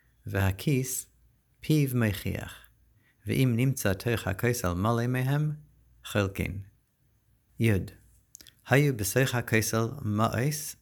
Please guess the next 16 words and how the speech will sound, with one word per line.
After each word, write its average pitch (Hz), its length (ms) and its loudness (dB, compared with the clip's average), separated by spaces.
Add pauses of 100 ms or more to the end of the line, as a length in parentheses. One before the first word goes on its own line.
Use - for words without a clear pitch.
(140)
או 113 140 2
לשונות 117 480 -2
של - 260 0
זהב, 95 420 0 (460)
שאין 131 640 0
שם 107 320 0 (100)
מוכיח. 95 680 -4 (800)
מחצי 110 600 2
ולחוץ 131 720 0 (100)
של - 180 0
מצי, 117 580 -2 (500)
מחצי 110 540 0
ולפנים 120 720 0
של 104 180 -2
בעל 113 220 4
הבית. 95 520 -4